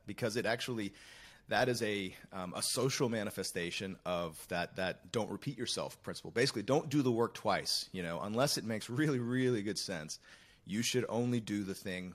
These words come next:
you know, one time in one place, and then you have one, one place to update it. And so I think saving work, making things easier, making things consistent, um, was really important. Now, you know, Vinay came from the, the,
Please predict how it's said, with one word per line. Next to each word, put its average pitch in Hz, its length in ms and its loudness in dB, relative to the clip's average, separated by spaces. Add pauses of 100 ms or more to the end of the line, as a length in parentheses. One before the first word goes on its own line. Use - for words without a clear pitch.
(140)
you 90 120 -6
know, 78 100 -6
one 98 240 -4
time 98 260 -4
in 90 120 -8
one 82 140 -8
place, 80 360 -4
and 80 140 -10
then 80 80 -8
you 80 80 -10
have 78 240 -8 (100)
one, 92 380 -4
one 90 180 -6
place 82 260 -6
to - 60 -14
update 76 360 -8
it. - 120 -14
And 85 140 -10
so 95 100 -2
I 98 80 2
think 104 320 -4 (420)
saving 123 520 2
work, 101 340 -2 (180)
making 117 380 0
things 107 320 -6
easier, 98 420 -2
making 95 380 -4
things 98 240 -6
consistent, 92 600 -6 (500)
um, 82 320 -4 (240)
was 117 140 -2
really 107 160 0
important. 92 400 0 (100)
Now, 98 340 0 (1000)
you 104 120 2
know, 82 60 -2 (320)
Vinay 120 360 2 (240)
came 104 180 -2
from 92 400 -4 (160)
the, 90 400 -4 (280)
the, 85 200 -4